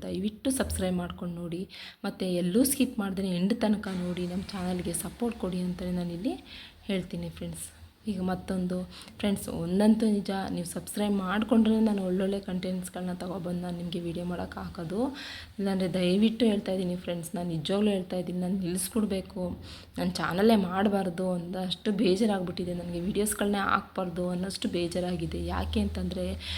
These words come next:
ನಾವು ಎಷ್ಟೇ ಚೆನ್ನಾಗಿ ಮಾಡಾಕಿದ್ರೂ ಸಬ್ಸ್ಕ್ರೈಬೇ ಆಗಲ್ಲ ಅಂತ ಅಂದಮೇಲೆ ನಾವು ಇನ್ನೇನಿಗೆ ಮಾಡಾಕಬೇಕು ಹೇಳಿ?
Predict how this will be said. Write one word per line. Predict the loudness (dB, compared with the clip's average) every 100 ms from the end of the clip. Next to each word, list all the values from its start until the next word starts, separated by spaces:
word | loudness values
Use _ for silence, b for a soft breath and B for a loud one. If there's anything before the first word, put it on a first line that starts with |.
| B 4
ನಾವು | 6
ಎಷ್ಟೇ | 8 8 8
ಚೆನ್ನಾಗಿ | 8 4 4 2
ಮಾಡಾಕಿದ್ರೂ | 0 -2 -4 -6 -4 -2 -4 -2
ಸಬ್ಸ್ಕ್ರೈಬೇ | -2 -2 0 2 2
ಆಗಲ್ಲ | 0 -2 -2
ಅಂತ | -4 -4
ಅಂದಮೇಲೆ | -4 -2 -2 -2
ನಾವು | 2 6
ಇನ್ನೇನಿಗೆ | 10 10 10 8
ಮಾಡಾಕಬೇಕು | 4 0 -2 -4 -6 -6
ಹೇಳಿ? | -4 -6 -8